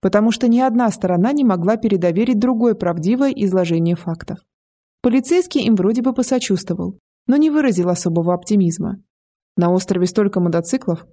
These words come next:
сказал он, отечески похлопав Ксавье по плечу. "Может, это вообще кто-нибудь с материка приехал на один день, на пароме?" Арестит покачал головой. "Это были усинцы",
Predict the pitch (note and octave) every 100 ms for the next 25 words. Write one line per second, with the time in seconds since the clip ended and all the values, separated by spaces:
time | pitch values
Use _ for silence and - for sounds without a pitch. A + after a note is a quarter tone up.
0 | _ - - F3+ F3 F3 - C#4 - F#3
1 | A3 B3 B3+ - G#3+ F3 G3 G3+ F3+ -
2 | - F3 D#3 E3 E3+ F#3 F#3+ - G3 G3
3 | _ _ _ - A#3+ C4+ C4+ A3+ A#3+ A#3+
4 | B3+ - D4 A#3 G#3+ G3 G3 G#3+ G#3+ B3
5 | C4 A3+ G3 E3 F3 G3+ C4+ A3+ F3+ F3
6 | F#3 F3+ D#3+ E3+ _ F#3+ G3 C4 A3 D#3+
7 | D#3+ - _ _ _ _ _ - F3+ F#3
8 | - F#3+ C4 C4 B3 F#3+ F3 E3+ E3+ E3+
9 | E3+ F#3+ _ _ _ _ C4+ C#4 C4 C4+
10 | B3+ B3+ - F3 D#3+ - F3+